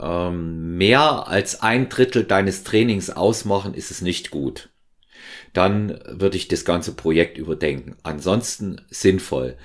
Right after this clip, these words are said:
Weil ich auch wieder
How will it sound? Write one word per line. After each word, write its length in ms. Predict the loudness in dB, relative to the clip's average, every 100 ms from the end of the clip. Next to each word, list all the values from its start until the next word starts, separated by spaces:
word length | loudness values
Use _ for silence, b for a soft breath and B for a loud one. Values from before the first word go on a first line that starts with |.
| B B B B B B _ 2
Weil 160 | 4
ich 160 | 4 4
auch 380 | 6 6 2 -12 -18 -10
wieder 680 | -2 2 6 6 6 2